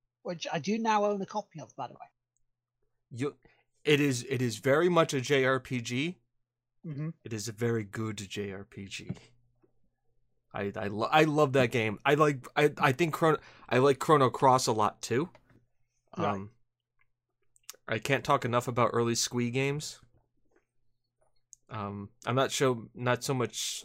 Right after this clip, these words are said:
Speaker 2: so sure about angsty teenage boys now, but
Speaker 1: That's 'cause you're older now and not, <laughs> we're not one of them.
Speaker 2: Well, th-, I mean, essentially we had The Hangover,
Speaker 1: Mm.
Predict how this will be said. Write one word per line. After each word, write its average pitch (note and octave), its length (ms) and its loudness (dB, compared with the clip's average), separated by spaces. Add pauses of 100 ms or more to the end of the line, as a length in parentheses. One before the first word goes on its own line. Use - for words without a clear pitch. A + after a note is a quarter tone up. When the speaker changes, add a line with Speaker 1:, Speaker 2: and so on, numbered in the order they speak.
Speaker 2:
so A#2+ 220 -4
sure B2 260 0
about A2+ 360 2 (340)
angsty A#2 420 -6
teenage A#2+ 440 -4
boys A#2 320 -2
now, A#2 340 -2 (1160)
but G#2+ 200 -8 (1080)
Speaker 1:
That's G#3+ 200 0
'cause C#3+ 180 -4
you're D3+ 140 -6
older E3 260 -6
now C#3 240 -10
and C#3+ 80 -14
not, D3 180 -10
<laughs> - 40 -12
we're B3 480 -4
not A3 180 -4
one F3+ 180 -4
of F3 140 -4
them. D#3 160 -10 (460)
Speaker 2:
Well, - 260 6
th-, E3+ 200 -4
I F#3 40 -8
mean, F3+ 200 6
essentially G3+ 400 6
we D#3+ 140 6
had C#3+ 260 4
The C#3 80 2
Hangover, B2 680 -2 (1120)
Speaker 1:
Mm. E3 140 -14